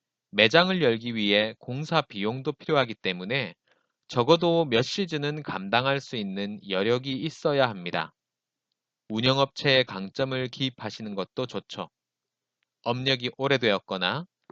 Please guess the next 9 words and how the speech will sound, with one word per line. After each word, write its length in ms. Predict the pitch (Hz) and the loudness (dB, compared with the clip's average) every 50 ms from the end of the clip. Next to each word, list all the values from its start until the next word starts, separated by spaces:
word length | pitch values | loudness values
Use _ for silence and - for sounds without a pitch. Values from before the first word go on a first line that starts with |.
| _ _ _ _ _ | _ _ _ _ _
다양한 560 | - - 123 131 147 151 156 156 160 160 147 | -2 2 4 4 4 4 4 2 0 0 -6
브랜드를 640 | - 127 113 113 113 117 107 113 113 120 123 131 - - | -4 -2 0 0 0 -2 -4 -2 -2 -2 -2 -2 -4 -8
운영해 440 | 110 104 110 135 151 156 156 156 143 | -8 -6 -2 0 0 0 0 -2 -2
보았거나 680 | 127 107 95 92 - - 87 87 85 85 104 139 170 _ _ _ _ _ _ _ _ _ _ | 0 0 0 0 -2 -4 -6 -2 -2 -2 -2 -2 -6 _ _ _ _ _ _ _ _ _ _
코스트를 720 | - - 226 226 - _ - - 202 180 180 180 180 185 - _ - | -4 0 0 0 0 _ -6 -4 -2 0 0 0 -2 -4 -8 _ -6
획기적으로 640 | 240 - _ - 233 208 208 185 165 160 156 160 156 | -6 -6 _ -8 -6 -4 -4 -4 -2 0 0 0 -2
줄일 300 | 147 - 135 131 147 147 | -2 -4 -4 -2 -2 -2
수 180 | 139 - - 127 | -2 -6 -10 -10
있는 380 | 117 113 117 123 131 135 127 | -8 -6 -6 -6 -6 -6 -8